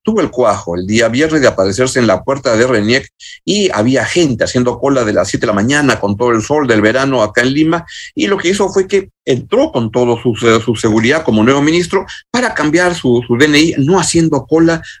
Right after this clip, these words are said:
no respetando a la gente. Es así como se está portando este nuevo gabinete. Este gabinete que ya feneció,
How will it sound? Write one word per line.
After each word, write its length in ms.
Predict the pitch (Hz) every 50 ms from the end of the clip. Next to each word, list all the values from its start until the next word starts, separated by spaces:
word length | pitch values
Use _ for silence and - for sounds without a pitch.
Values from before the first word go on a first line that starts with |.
| _
no 200 | - 123 151 180
respetando 640 | 170 156 139 - - 110 101 - 147 151 147 139 139
a 20 | 123
la 120 | 110 107
gente. 480 | - - 139 139 135 135 143 - - - _ _ _
Es 160 | - 120 -
así 280 | 123 - - - 170 165
como 200 | 160 139 120 107
se 100 | - -
está 220 | - - 123 123
portando 520 | - 120 104 101 - 131 139 127 131 131 -
este 300 | 139 135 131 - - 117
nuevo 280 | 110 127 135 135 131
gabinete. 540 | 117 120 117 117 113 107 90 82 - - - - _
Este 180 | 226 214 -
gabinete 320 | 190 180 175 185 180 190 -
que 160 | 127 160 139
ya 140 | 139 147 156
feneció, 480 | - 156 143 143 139 - 151 151 147